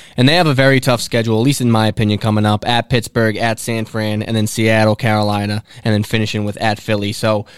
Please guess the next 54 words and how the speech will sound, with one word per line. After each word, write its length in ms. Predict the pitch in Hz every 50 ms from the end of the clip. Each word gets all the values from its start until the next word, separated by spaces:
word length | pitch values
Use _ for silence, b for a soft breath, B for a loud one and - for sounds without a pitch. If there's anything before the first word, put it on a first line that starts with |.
| B B B B
definitely 380 | - 156 156 151 - 180 170 160
could, 280 | - 170 151 143 - -
you 80 | 156
know, 140 | 143 139 135
see 220 | 127 - 147 139
them 100 | 135 131
dropping 320 | 123 131 131 131 131 135 127
a 40 | 120
game 180 | 120 123 123
to 100 | 117 117
Pittsburgh. 640 | - - 123 113 - - 127 117 117 113 113 110 104 b b b b b b b b b
San 300 | - - - 151 156 160
Fran 240 | 156 160 165 156 151
will 60 | 151
be 120 | 143 147 135
close, 360 | - - 131 120 123 123 -
but 100 | - 120
I 80 | 113
think 220 | 113 - 123 123 -
San 200 | - 127 123 120
Fran 240 | - - 120 117 113
can 120 | - 117
definitely 340 | 107 - 113 - - 113 110
steal 240 | - - 117 110 110
a 60 | 107
game 200 | 110 107 107 107
from 140 | - 117 107
them. 240 | 107 107 107 107 b b b b b b
And 100 | - 127
then 80 | 127 123
Seattle 680 | - - 131 131 131 131 135 139 135 139 139 139 135 -
and 260 | 139 123 120 117 110
Carolina, 560 | - 139 127 123 117 113 113 117 117 113 113
I 140 | 110 107 107
think, 200 | - - 107 98
will 140 | 107 107 104
also 240 | 107 104 - 110 101
beat 220 | 101 110 107 98
them. 140 | - 104 104
Philly 360 | - - - 131 135 131 127
at 80 | 120 117
the 100 | - 117
end 120 | 113 113
of 60 | 110
the 60 | 104 107
season 360 | - - 131 123 120 117 117
to 80 | 110
close 280 | - - 120 113 110 107
it 120 | 113 110
out. 260 | 120 131 139 143 135 B B B B B B _
That'll 240 | 127 127 131 131
probably 340 | 117 - 147 135 131 127 127
come 180 | 123 - 127 120 113
down 260 | 117 117 117 117